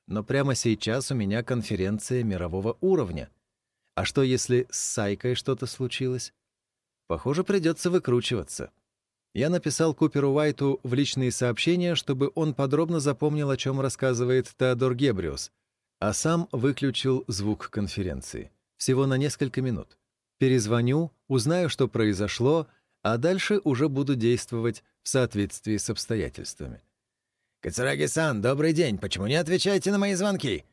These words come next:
возмутился Хамабе Додзен, когда я до него дозвонился. "Хамабе-сан, при всем уважении, я сейчас на работе.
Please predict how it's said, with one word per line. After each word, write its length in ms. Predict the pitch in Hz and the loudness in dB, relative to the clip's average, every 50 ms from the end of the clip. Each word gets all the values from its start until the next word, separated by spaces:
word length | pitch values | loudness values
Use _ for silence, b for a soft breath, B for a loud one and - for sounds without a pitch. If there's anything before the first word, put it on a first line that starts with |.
| _ _ _ - | _ _ _ 0
возмутился 680 | 120 127 117 107 120 110 - 135 143 127 - - 120 | 2 2 4 2 2 0 2 0 0 0 0 -2 -4
Хамабе 400 | - - 120 113 110 101 104 104 | -2 -2 0 0 0 0 0 0
Додзен, 460 | 101 110 104 95 95 101 90 76 73 | 0 0 -2 0 -2 -2 -2 -4 -6
когда 300 | - - 82 85 98 101 | -8 -10 -6 -4 -4 -2
я 120 | 98 98 | -2 -2
до 120 | 98 95 104 | -2 -2 -2
него 200 | 98 95 92 92 | -2 -2 -4 -4
дозвонился. 680 | 87 98 90 101 107 107 101 82 69 - - - - - _ _ _ _ _ _ _ _ _ | -6 -6 -4 -4 -2 -2 -2 -4 -6 -8 -8 -10 -10 -14 _ _ _ _ _ _ _ _ _
"Хамабе-сан, 720 | - - 135 147 160 170 160 147 - - 110 82 67 b b b b b _ | -2 0 2 2 2 2 2 0 0 -2 -2 -2 -4 b b b b b _
при 140 | - 127 139 | 0 2 2
всем 260 | - - - 156 151 | 2 2 2 2 4
уважении, 500 | 147 139 139 127 143 170 175 165 156 139 | 4 2 2 2 2 2 2 2 2 4
я 160 | 131 135 139 | 4 2 2
сейчас 400 | 131 - 143 131 - 147 135 - | 2 2 0 2 2 0 0 0
на 120 | - 139 131 | 0 0 2
работе. 400 | 127 120 92 78 71 - 64 | 2 2 0 -2 -4 -6 -10